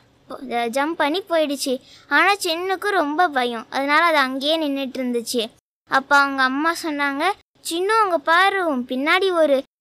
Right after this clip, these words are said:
புலி வருது" அப்படின்னு சொன்னாங்க. சின்னுக்கு ரொம்ப பயம், அதனால இந்-,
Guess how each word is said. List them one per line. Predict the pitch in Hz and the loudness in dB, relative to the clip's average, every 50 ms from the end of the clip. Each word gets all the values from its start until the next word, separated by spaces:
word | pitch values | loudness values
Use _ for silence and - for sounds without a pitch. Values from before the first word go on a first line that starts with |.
| _ _ _ | _ _ _
புலி | - 320 349 359 415 415 | -2 0 2 2 2 4
வருது" | 392 392 370 339 330 269 302 294 277 240 - - - _ - | 4 4 4 4 2 -2 0 0 2 0 0 -2 -10 _ -8
அப்படின்னு | - 233 233 247 311 330 349 339 - | -8 -6 -2 -2 -2 -2 -2 -4 -4
சொன்னாங்க. | 311 277 277 262 254 247 233 226 226 247 _ _ _ _ _ _ _ - | -4 -4 -4 -4 -4 -4 -6 -8 -8 -10 _ _ _ _ _ _ _ -6
சின்னுக்கு | 359 370 392 403 403 381 359 370 | -4 -4 -2 -2 -2 -2 -2 0
ரொம்ப | 415 403 349 302 311 339 392 381 | 0 0 0 0 0 0 0 0
பயம், | 302 311 285 277 269 247 226 - | 2 2 2 2 0 -2 -4 -6
அதனால | - 254 262 269 269 269 285 330 381 403 | -6 -6 -4 -2 0 0 0 2 0 0
இந்-, | 381 339 302 285 294 294 | -2 -4 -6 -8 -10 -10